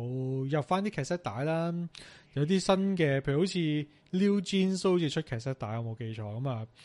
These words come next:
即係俾啲人去玩下啲懶係懷舊嘅嘢啦。啊，咁，嗯，即係如果你話即係啱啱以上呢度即係五隻碟啦，我，我，即係大家聽眾聽完我講，雖然我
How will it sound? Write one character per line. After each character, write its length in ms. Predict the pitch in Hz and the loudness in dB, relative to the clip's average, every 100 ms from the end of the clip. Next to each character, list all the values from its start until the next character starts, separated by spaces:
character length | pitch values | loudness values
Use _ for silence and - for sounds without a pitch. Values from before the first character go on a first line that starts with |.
| - - _ _ | -20 -20 _ _
即 120 | - 165 | 0 0
係 80 | 143 | 2
俾 240 | 139 147 | -2 0
啲 440 | 180 180 180 185 160 | 2 2 2 2 0
人 220 | 117 127 | -2 -2
去 60 | |
玩 200 | 131 127 | -2 0
下 120 | 143 143 | -2 -2
啲 260 | 156 156 165 | -2 -2 -4
懶 220 | 131 151 | -4 -2
係 140 | 165 127 | -2 -2
懷 200 | 104 113 | -4 -6
舊 120 | 120 117 | -6 -6
嘅 40 | |
嘢 220 | 123 117 127 | -6 -6 -4
啦。 340 | 139 139 135 139 - - | -4 -4 -6 -10 -12 -8
啊， 180 | 113 107 - - - - - - | -8 -10 -18 -20 -20 -20 -20 -10
咁， 300 | 139 165 170 | -6 -4 -2
嗯， 640 | 135 123 120 123 123 120 - _ - - - | -2 -4 -6 -8 -8 -10 -12 _ -20 -20 -2
即 120 | 254 | -2
係 140 | 170 | 2
如 60 | 143 | 2
果 80 | 233 | 4
你 80 | |
話 140 | 202 156 | 4 4
即 120 | 220 | 4
係 60 | 208 | 2
啱 120 | 196 | 2
啱 220 | 220 214 | 0 0
以 200 | 180 147 | -2 -2
上 280 | 156 160 147 | -2 -4 -2
呢 140 | 175 185 | -2 -2
度 260 | 139 127 | -2 -4
即 140 | 127 165 | -2 -2
係 80 | 147 123 131 | -2 -6 -4
五 20 | |
隻 140 | 139 | -4
碟 160 | 131 131 | -2 -2
啦， 380 | 147 151 151 147 | 0 0 0 -2
我， 280 | 110 120 139 | 0 0 0
我， 300 | 135 156 151 - _ | 0 0 -2 -10 _
即 160 | - 190 | -4 -4
係 40 | - _ _ _ | -4 _ _ _
大 140 | - 127 | -8 -4
家 120 | 165 | -4
聽 260 | - 160 151 | -4 -6 -4
眾 340 | 156 156 160 | -4 -4 -6
聽 280 | 165 180 180 | -2 -2 -2
完 120 | 127 | -4
我 200 | 117 135 | -4 -4
講， 360 | 123 110 160 180 - - - _ _ | -2 0 -2 -2 -10 -20 -20 _ _
雖 160 | - 185 | -2 0
然 80 | |
我 80 | 127 | 0